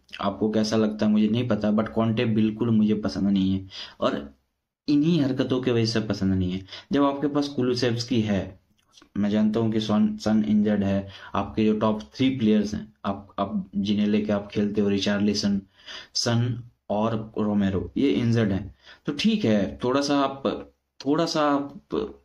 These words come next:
ये दिखाओ कि Kulusevski को आप start करवा सकते हो, Lucas Moura को आप start करवा सकते हो। आपने Perisic को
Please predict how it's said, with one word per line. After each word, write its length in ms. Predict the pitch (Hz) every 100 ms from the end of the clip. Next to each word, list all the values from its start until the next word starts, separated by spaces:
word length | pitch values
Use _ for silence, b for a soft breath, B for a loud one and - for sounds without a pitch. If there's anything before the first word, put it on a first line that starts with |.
| _
ये 120 | 127 131
दिखाओ 380 | 110 107 101 107 B B B -
कि 300 | 131 - - _ b b b _ -
Kulusevski 540 | 139 143 151 143 151
को 100 | 160
आप 160 | 151 -
start 300 | - 143 139
करवा 220 | 131 135
सकते 320 | 131 - -
हो, 200 | 120 - - _ 123
Lucas 340 | 139 143 147
Moura 280 | 135 127 151
को 220 | 147 143
आप 60 | 143
start 300 | - 131 131
करवा 200 | 123 120
सकते 300 | 120 117 -
हो। 240 | 110 113 B B B B B _ _ _ _ _ _ _ _ _ _ _
आपने 240 | 139 147 160
Perisic 540 | - 139 143 143 165
को 140 | -